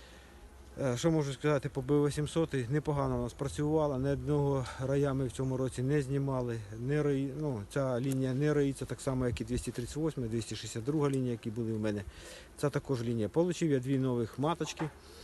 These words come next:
дві нові лінії. Одна у мене мантікола, б-, це більш темна маточка, і друга у мене сто, сто шістдесят шоста лінія, це більш жовті матки, бу-, більш жов-, жовтіша пчола. Ну, головне не те, не, не який колір у її, а так, як вона працює.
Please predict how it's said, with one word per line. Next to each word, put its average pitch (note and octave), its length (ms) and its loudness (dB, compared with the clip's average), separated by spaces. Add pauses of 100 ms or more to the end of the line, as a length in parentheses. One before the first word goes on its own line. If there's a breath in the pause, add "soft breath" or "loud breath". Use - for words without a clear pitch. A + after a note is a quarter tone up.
(240 loud breath)
дві D3+ 180 2
нові C3 280 4
лінії. E3 440 4
Одна A#2+ 420 0
у G#2 60 -2
мене G#2 200 -2
мантікола, F3 640 2
б-, C#3 180 -6
це - 120 -2
більш C#3 280 -2
темна C3+ 320 2
маточка, A#2+ 480 0
і D3+ 220 2
друга C#3+ 340 2
у C3+ 60 0
мене B2 260 0
сто, A2+ 320 -6
сто - 180 -4
шістдесят A#2 300 -8
шоста B2 300 -4
лінія, D3 300 0
це A2 140 -4
більш A#2 200 -4
жовті A2+ 340 -4
матки, F#2+ 380 -4 (360 loud breath)
бу-, A2+ 280 4
більш A2+ 320 0
жов-, G#2+ 220 -2
жовтіша A2+ 400 -4
пчола. F2 380 -4
Ну, E3 220 4
головне E3+ 480 4
не E3 120 0
те, F#3 180 -2
не, F3 180 0
не F3+ 340 0
який F3 260 0
колір D3+ 360 4
у C#3 80 4
її, B2+ 360 4
а A2+ 340 2
так, B2 200 -4
як A#2+ 140 -4
вона A#2 200 0
працює. F2 500 -4